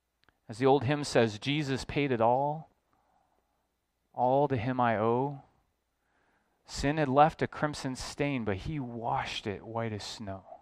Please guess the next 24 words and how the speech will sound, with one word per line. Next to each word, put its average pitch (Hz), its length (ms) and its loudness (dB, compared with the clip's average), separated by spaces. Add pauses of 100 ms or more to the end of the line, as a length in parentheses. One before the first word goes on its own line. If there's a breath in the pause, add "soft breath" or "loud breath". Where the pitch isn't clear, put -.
(840)
Christian, 131 520 -4
as 117 160 -2
you're 165 140 4
struggling 160 580 4
with 131 120 2
sin, 143 260 -2
you 151 140 -2
need 151 180 -2
to 110 80 0
know 113 560 4 (300 soft breath)
that 117 120 -6
the 110 120 2
righteous 147 460 4
requirement 143 640 4
of 104 100 -2
the 104 80 2
law 147 280 10
has 120 140 0
been 104 160 -6
fulfilled. 156 640 8
Jesus 202 300 0
paid 170 200 6
it 139 80 8
all, 165 580 12